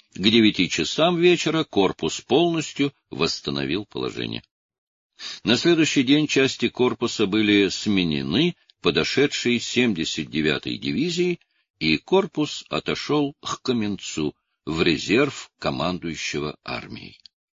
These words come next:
Отсюда через несколько дней мы перешли далее и стали близ румынской границы. Я получил от генерала Черемисова телеграмму: «Честь и слава сводному корпусу! Черемисов».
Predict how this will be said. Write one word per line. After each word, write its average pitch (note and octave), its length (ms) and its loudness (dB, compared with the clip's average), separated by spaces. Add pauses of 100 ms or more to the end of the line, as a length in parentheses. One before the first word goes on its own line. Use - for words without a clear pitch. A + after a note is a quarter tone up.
(640)
Отсюда F3+ 600 2
через D#3+ 300 0
несколько D3 440 -2
дней C3 340 0 (260)
мы F3+ 320 2
перешли - 540 -6
далее E3 560 2 (340)
и G#2+ 160 2
стали G3 460 0
близ B2 500 -2 (120)
румынской D#2+ 680 -2
границы. C2 640 -12 (1120)
Я C#3 220 4
получил C#3 560 2
от F#2+ 160 -2
генерала F2+ 520 2
Черемисова D2 600 -2
телеграмму: B1 600 -6 (360)
«Честь - 440 2
и B2+ 40 2
слава C3 440 2
сводному A2+ 640 2
корпусу! - 640 -2 (320)
Черемисов». E2 600 0